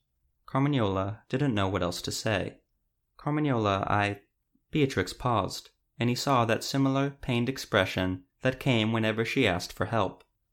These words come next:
but it passed quickly, and her look softened. "I wanted to apologize for the things I said yesterday.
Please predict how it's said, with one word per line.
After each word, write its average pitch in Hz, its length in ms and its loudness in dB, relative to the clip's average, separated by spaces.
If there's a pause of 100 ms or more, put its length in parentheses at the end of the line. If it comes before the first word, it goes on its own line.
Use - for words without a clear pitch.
(140)
but - 100 0
it - 120 0
passed 98 340 0
quickly, 87 540 -4 (180)
and 131 140 0
her 123 60 2
look 87 220 2
softened. 107 580 -2 (520)
"I 120 300 0 (500)
wanted 160 320 -2
to 135 120 0
apologize 104 720 -4
for - 120 -8
the 107 80 0
things 104 280 -2
I 92 100 2
said 101 240 -2
yesterday. 87 640 -2